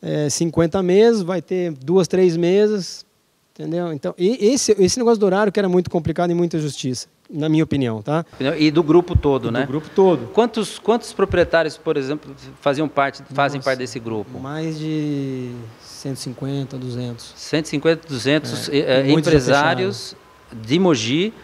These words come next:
Speaker 1: É.
Speaker 2: eh, vocês fizeram umas faixas, né, tal.
Speaker 1: Sim, fizemos umas faixas, fizemos carreatas, adesivo de carro. É, enfim, agora, então, quando fechou de novo tudo, agora um mês atrás, em, em março, aí,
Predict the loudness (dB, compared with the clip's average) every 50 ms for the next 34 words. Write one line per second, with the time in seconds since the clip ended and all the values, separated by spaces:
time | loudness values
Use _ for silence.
0 | -20 -18 -16 -16 -16 -16 -16 -12 -8 -6 -2 -2 0 0 0 0 -2 -2 -2 -4
1 | -4 -4 -6 -8 -10 -6 -2 -2 -2 0 0 0 -2 0 -2 -6 -8 -8 -6 -4
2 | -4 -2 -2 -4 -6 -8 -10 -14 -14 -14 -12 -10 -10 -8 -10 -10 -12 -12 -12 -10
3 | -8 -8 -8 -8 -8 -8 -6 -6 -8 -8 -10 -12 -10 -10 -12 -12 -12 -10 -6 -4
4 | -4 -2 -2 -4 -6 -8 -12 -12 -12 -12 -12 -14 -14 -12 -10 -8 -6 -4 -2 -2
5 | -2 -2 -4 -6 -8 -14 -18 -18 -18 -18 -16 -14 -12 -12 -10 -6 -4 -2 -2 -2
6 | -4 -8 -10 -8 -6 -6 -4 -4 -4 -6 -8 -10 _ _ _ _ _ _ _ _
7 | _ _ _ -14 -10 -8 -8 -8 -8 -6 -4 -4 -4 -4 -4 -4 -4 -4 -4 -2
8 | -2 -2 0 0 -2 -2 -4 -6 -8 -8 -4 -2 0 0 0 -2 -2 -2 -2 -4
9 | -4 -2 -2 -2 -2 -2 0 0 2 2 0 0 -4 -4 -2 0 0 0 0 -2
10 | -4 -4 -4 -4 -4 -4 -6 -6 -6 -6 -8 -8 -8 -8 -6 -4 -2 -2 -2 -2
11 | -4 -6 -8 -10 -10 -10 -12 -12 -12 -12 -10 -6 -4 -4 -4 -4 -4 -6 -10 -14
12 | -18 _ _ _ _ _ _ _ _ _ _ _ _ _ _ _ _ -10 -4 -2
13 | 0 2 2 2 2